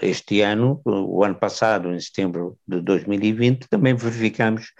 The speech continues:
que não havia verbas para eleições, por isso as autar-, autarquias em dois mil e vinte e um nunca seriam realizadas. Agora, obviamente que este orçamento a ser aprovado para dois mil e vinte e um vai apresentar um valor, eh,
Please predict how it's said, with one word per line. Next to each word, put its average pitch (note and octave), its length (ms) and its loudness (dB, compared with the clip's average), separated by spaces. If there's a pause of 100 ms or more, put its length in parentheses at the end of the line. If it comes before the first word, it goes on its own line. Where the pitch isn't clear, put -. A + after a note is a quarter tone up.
(380)
que A#2 60 -2
não A#2+ 220 6
havia A2+ 280 6
verbas A2+ 480 2
para - 180 0
eleições, A2 460 0
por G2 160 -2
isso G2 240 -2
as G#2 60 4
autar-, G2+ 300 2
autarquias A2+ 600 2
em F#2+ 100 0
dois G2+ 220 0
mil G#2 220 0
e G#2+ 100 2
vinte A2+ 300 -2
e A#2+ 40 4
um B2+ 100 6
nunca C3+ 280 2
seriam B2+ 320 0
realizadas. A#2 680 -2 (1000)
Agora, F#2+ 580 -2 (560)
obviamente G2 680 2
que B2+ 120 2
este B2 420 4
orçamento F#2 520 -2
a - 40 -12
ser G#2 180 0
aprovado F2 440 -2
para G2 80 -2
dois F2+ 260 -2
mil G2 120 -2
e G2+ 60 0
vinte G#2+ 260 -2
e A2+ 80 4
um C3 240 2 (640)
vai B2+ 240 2
apresentar B2 640 2
um F2+ 140 -4
valor, G#2 440 2
eh, G#2+ 680 0